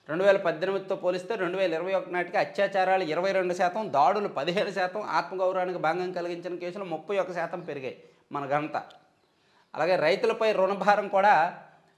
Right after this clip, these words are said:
మార్చి, ఈ ఏడాది మార్చి ముప్పై నాటికి లక్షా తొంభై ఒక్క వేల, ఆ, తొమ్మిది వందల డెబ్బై పాయింట్ ఇరవై ఆరు కోట్ల రుణభారం ఉందంట. అలాగే రాష్ట్రంలో రోజువారీ కూలీల ఆత్మహత్యలు కూడా పెరిగాయంట.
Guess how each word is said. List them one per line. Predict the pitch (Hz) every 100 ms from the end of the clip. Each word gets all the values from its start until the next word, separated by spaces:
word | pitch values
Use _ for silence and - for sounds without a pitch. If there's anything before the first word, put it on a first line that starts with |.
| -
మార్చి, | 160 196 - 202
ఈ | 170
ఏడాది | 165 190 190
మార్చి | 175 180 180 185
ముప్పై | 180 196
నాటికి | 180 175 170 - - 147
లక్షా | 151 - 208 196
తొంభై | 190 185 190
ఒక్క | 180 185
వేల, | 175 180 180 - - - _ _ _ _ _ _ _ -
ఆ, | 139 131 113 104 - - - _ _ _ _ _ _ _ _ -
తొమ్మిది | 180 190
వందల | 180 175
డెబ్బై | 170 165 175
పాయింట్ | 170 165 165
ఇరవై | 151 156
ఆరు | 147
కోట్ల | 143 175 214 214 196
రుణభారం | 170 160 160 143 123
ఉందంట. | 98 87 - _ _ _ _ _ _ _ _ _ _ _ _ _ -
అలాగే | 185 202
రాష్ట్రంలో | 170 190 - 214 165 147 190 - - _ _ -
రోజువారీ | 180 233 247 233 226
కూలీల | 214 - 240 269 254
ఆత్మహత్యలు | 214 202 202 196 180
కూడా | 175 175
పెరిగాయంట. | 165 139 135 110